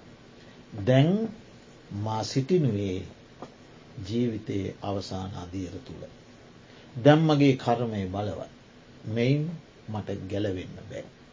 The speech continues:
මා පමණක් නෙවෙයි. මුළු මහත් ලෝක සත්ව සමූහයාම තම තමන්ගේ ජීවිත තුළින් මේ මහ පොළොවේ පස් වැඩි කිරීමයි කළේ.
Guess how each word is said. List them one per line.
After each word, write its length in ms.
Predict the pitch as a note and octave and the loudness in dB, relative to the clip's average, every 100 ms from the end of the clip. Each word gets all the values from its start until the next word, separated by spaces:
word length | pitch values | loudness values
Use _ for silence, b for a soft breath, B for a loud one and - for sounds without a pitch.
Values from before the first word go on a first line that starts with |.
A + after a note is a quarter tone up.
| - - - - - | -20 -20 -20 -20 -10
මා 300 | A2 A2+ C#3+ E3 | -2 4 6 6
පමණක් 440 | C#3+ A2 G2+ F2 - | 4 2 -2 -6 -8
නෙවෙයි. 360 | G2+ F2+ D#2+ - - - - | -6 -6 -8 -16 -20 -20 -8
මුළු 280 | A#2 A#2 | -2 0
මහත් 340 | B2 A#2 A#2 G#2+ | 0 -2 -4 -4
ලෝක 340 | G#2+ A2 A#2+ A#2+ | -2 2 2 2
සත්ව 400 | G2 G2+ - - G#2+ | -4 -6 -8 -8 -8
සමූහයාම 1200 | - - G#2 B2 C3+ D3 D3+ D#3+ D#3+ E3+ F#3+ A3+ B3 - - - - - | -8 -8 -4 2 4 6 6 8 8 6 6 2 0 -8 -20 -20 -20 -18
තම 220 | - A2+ C#3+ | -4 2 4
තමන්ගේ 640 | D3 C3 A#2+ A2+ G2+ G2+ F#2 | 6 4 4 0 -2 -2 -2
ජීවිත 500 | F2+ A2 A#2+ C3 C#3 - - - - - - - - - | -4 -2 0 2 0 -4 -8 -10 -20 -20 -20 -20 -20 4
තුළින් 360 | C3+ C#3+ F#3 A3 G#3+ - - - - - - | 8 10 10 6 0 -8 -18 -20 -20 -16 -4
මේ 260 | A2 A2+ | 0 2
මහ 200 | G#2+ G2+ B2+ | 0 0 0
පොළොවේ 500 | B2+ A#2+ A2 G#2+ C3+ - | 2 4 4 0 -6 -4
පස් 240 | B2 - - | -4 -4 -4
වැඩි 260 | C3 A#2 A#2 | 0 2 2
කිරීමයි 520 | A2+ G#2 G2+ G2 F#2 | -2 -4 -4 -4 -8
කළේ. 340 | - F#2+ - | -8 -10 -10